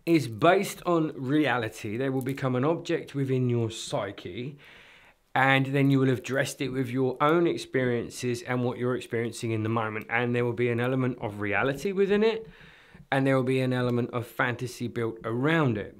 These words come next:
What then happens in the devaluation process or the devaluation phase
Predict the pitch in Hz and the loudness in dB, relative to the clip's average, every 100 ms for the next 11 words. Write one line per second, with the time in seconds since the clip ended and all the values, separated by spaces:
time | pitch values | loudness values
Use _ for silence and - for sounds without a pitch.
0 | - 139 131 135 - 185 185 151 131 131 | -4 -2 0 -2 0 0 0 -2 -2 -2
1 | 123 123 123 107 120 104 113 110 151 175 | 0 0 -2 -4 -6 -4 -4 0 2 2
2 | - 107 101 101 98 - 101 107 - 101 | 0 -4 -4 -8 -8 -10 -12 -10 -10 -10
3 | 104 110 120 117 113 117 113 110 - - | -8 -6 -4 -4 -2 -2 -4 -8 -4 2
4 | 151 101 101 | 2 2 -8